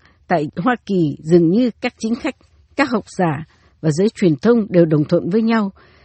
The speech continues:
khi mô tả bất cứ hành động nào của Trung Quốc tại đây cũng đều có tính cách gây hấn và nhằm mục đích bành trướng, đe dọa các quyền lợi của Hoa Kỳ.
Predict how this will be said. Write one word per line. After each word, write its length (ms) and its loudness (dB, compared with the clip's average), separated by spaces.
khi 120 0
mô 140 2
tả 320 -2
bất 280 -4
cứ 220 0
hành 260 2
động 240 -2
nào 180 2
của 140 -8
Trung 220 -4
Quốc 240 -4
tại 280 -6
đây 200 4
cũng 200 -4
đều 140 4
có 140 -4
tính 280 -2
cách 120 -4
gây 140 4
hấn 300 0
và 100 2
nhằm 260 2
mục 140 -2
đích 200 -6
bành 220 2
trướng, 360 0
đe 180 0
dọa 220 -4
các 120 -4
quyền 140 0
lợi 320 -4
của 160 -6
Hoa 100 -2
Kỳ. 140 0